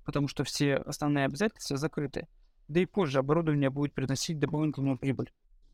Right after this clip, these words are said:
Итак, я выделил самый главный поток — это операционный денежный поток, то, чем грешат большинство собственников бизнеса, которые обращаются ко мне за построением отдела продаж. А теперь подробнее.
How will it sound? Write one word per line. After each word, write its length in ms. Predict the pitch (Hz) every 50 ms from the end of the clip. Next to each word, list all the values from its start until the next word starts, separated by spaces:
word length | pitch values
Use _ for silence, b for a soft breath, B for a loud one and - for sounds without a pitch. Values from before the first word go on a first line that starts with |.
| - - - - _ - _ - _ -
Итак, 260 | - - 165 143 -
я 140 | - 139 135
выделил 320 | 139 139 147 143 143 143
самый 260 | - - 139 135 135 135
главный 320 | 135 139 135 139 135 123
поток — 340 | - - - 180 180 - - -
это 320 | 175 147 - - - - - - -
операционный 840 | 156 - - 151 143 143 120 - - 147 139 139 147 151 147 147
денежный 460 | 139 139 143 139 139 139 127 - 143
поток, 420 | - - 139 - - 147 - - - b b b b b b b - -
то, 140 | - 151
чем 240 | 147 - - 139 139
грешат 360 | 127 131 131 - - 139 139
большинство 500 | 143 143 131 - - 139 131 - - -
собственников 640 | 120 - - 131 - - - 139 139 131 - 135 127 -
бизнеса, 440 | - 175 165 - 170 - - -
которые 320 | - - 147 - 143 143 135
обращаются 600 | 135 143 139 - - - 143 143 - - - -
ко 120 | - 139
мне 200 | 143 143 147 165
за 100 | 151 147
построением 800 | - - 131 - - - - 139 135 143 143 143 139 139 139 139
отдела 340 | 139 139 131 139 135 135 131
продаж. 540 | - - 143 135 135 139 - - - - - - - - - - - - - - - - - - - - - - - - - - - -
А 100 | 131 131
теперь 240 | - - - 147 151
подробнее. 600 | - 131 131 131 131 131 127 139 131 123 123